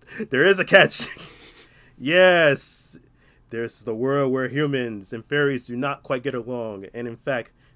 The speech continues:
there was one time where the her-, humans just said, "Yeah, we're gonna stop these fairies from doing what they want."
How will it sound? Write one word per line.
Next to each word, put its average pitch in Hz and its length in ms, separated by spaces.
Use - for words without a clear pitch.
there 117 120
was 110 160
one 151 260
time 113 560
where 107 100
the 107 80
her-, 113 380
humans 117 260
just - 160
said, 123 140
"Yeah, 131 160
we're 120 80
gonna 120 160
stop - 240
these 123 160
fairies 117 240
from 110 100
doing 117 180
what 113 120
they 110 80
want." 107 280